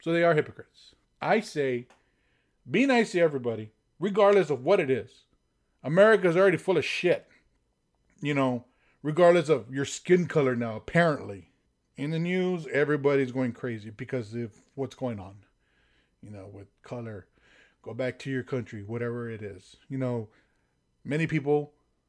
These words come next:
are descendant of it, but they were born here, so they are American. But I'm getting off topic. But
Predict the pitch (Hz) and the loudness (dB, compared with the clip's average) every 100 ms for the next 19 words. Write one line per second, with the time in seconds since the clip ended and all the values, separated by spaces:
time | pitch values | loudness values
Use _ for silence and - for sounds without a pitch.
0 | _ _ _ _ _ 131 123 113 143 175 | _ _ _ _ _ -4 -4 -4 -2 -2
1 | 202 135 117 156 _ _ _ 135 107 143 | -2 -2 -4 -6 _ _ _ -18 -4 -4
2 | - 117 107 107 135 110 107 - - 120 | -2 -8 -8 -8 -10 -10 -16 -14 -10 -8
3 | 139 165 123 131 117 - - _ _ _ | -8 -8 -10 -10 -12 -18 -20 _ _ _
4 | _ _ _ 127 151 156 151 147 135 127 | _ _ _ 0 0 2 0 2 0 0
5 | 131 110 - - 139 | -6 -8 -14 -6 -6